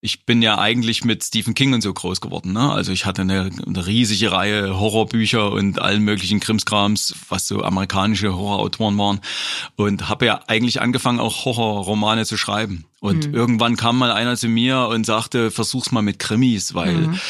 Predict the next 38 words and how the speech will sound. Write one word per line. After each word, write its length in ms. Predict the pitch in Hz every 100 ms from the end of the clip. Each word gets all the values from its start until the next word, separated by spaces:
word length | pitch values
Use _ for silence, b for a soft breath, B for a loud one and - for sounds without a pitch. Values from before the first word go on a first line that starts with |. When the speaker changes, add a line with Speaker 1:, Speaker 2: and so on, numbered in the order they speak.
| B B
Speaker 1:
ich 120 | - -
hab 140 | -
halt 280 | 95 95 -
sehr 640 | - 92 87 87 90 95
damit 320 | 92 95 107
zu 120 | - 113
tun 200 | 117 113
gehabt, 340 | 110 110 110
so 140 | 117
einen 120 | 110 104
Fuß 380 | - 127 135
in 120 | - 120
die 140 | 113
Tür 380 | - 135 123 120
zu 120 | -
bekommen 420 | 110 - 113 107
bei 120 | 101
irgendwelchen 460 | 98 107 104 101 101
Verlagen." 440 | 95 95 98 98
Und 100 | 95
dann 140 | 90 92
hab 140 | 110
ich 200 | 117 - B B B B
mich 120 | -
hingesetzt, 600 | - 135 143 139 139 - -
erst 240 | 127 127
mit 120 | 143 123
ein 120 | 113
bisschen, 420 | 135 - 131 117
nicht 300 | 127 117 135
wider 240 | 139 139 131
Willen, 300 | 127 139 131
aber 180 | 117 120
so 100 | 120
ein 60 |
bisschen, 300 | 117 123 123
na 160 | 113 110
ja, 360 | 104 107 113